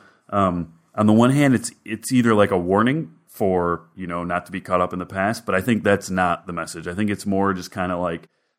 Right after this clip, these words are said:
a meditation on art, maybe, and about how we get caught up in, like, trying to find these tertiary characters from the past and kinda bring them back, and about how by doing that,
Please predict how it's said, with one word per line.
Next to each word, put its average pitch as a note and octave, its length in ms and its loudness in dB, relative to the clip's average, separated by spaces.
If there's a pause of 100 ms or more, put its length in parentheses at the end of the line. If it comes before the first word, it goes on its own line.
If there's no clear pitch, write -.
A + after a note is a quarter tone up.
a G#2+ 60 -6
meditation G#2 640 0
on F2 120 -6
art, A2+ 340 0
maybe, B2+ 420 0 (340)
and G#2+ 140 -4
about F#2+ 320 2
how F#2+ 260 0
we F#2 420 -4
get G2 280 -4
caught G2 240 2
up F#2+ 220 2
in, F2 80 -6
like, E2+ 180 -10
trying G2 240 -4
to G2 60 -4
find F#2 520 -2
these F2 300 -6 (460)
tertiary G#2 500 2
characters G#2 640 0
from F#2 160 -4
the F2+ 60 -4
past G2+ 500 -2
and F#2+ 80 -6
kinda F2+ 200 -6
bring G2 260 -2
them F2 180 -2
back, G2 440 -2 (340)
and G#2 120 -6
about F#2+ 320 2
how F2+ 380 0 (680)
by G2+ 200 2
doing G#2+ 380 2
that, C3+ 400 -2